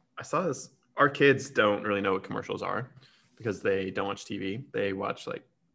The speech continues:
uh, YouTube or Netflix or something like that. And so every now and then on YouTube, a commercial will pop up, and it's just a, such a disruption to them.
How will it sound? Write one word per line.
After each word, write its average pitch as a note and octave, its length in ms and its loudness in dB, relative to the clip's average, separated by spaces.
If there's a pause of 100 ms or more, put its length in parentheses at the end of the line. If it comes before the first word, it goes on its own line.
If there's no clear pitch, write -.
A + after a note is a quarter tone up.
(160)
uh, - 220 -8
YouTube G2+ 520 -2
or G2+ 100 2
Netflix G2+ 420 0
or A#2+ 40 -4
something A2 300 -6
like C3 180 -6
that. - 340 -4 (500)
And - 80 -12
so A#2 160 8
every B2+ 220 6
now A#2 160 6
and A2 80 6
then G2+ 80 6
on F#2+ 120 2
YouTube, F#2+ 440 2
a F#2 60 0 (180)
commercial F#2+ 380 -2
will F#2+ 80 -2
pop - 300 0
up, F#2 280 0 (580)
and F2+ 640 -2 (680)
it's A2 180 0
just - 320 -2
a, - 460 0 (880)
such B2 280 4
a C#3 40 4
disruption - 580 0
to - 60 -6
them. B2+ 480 -4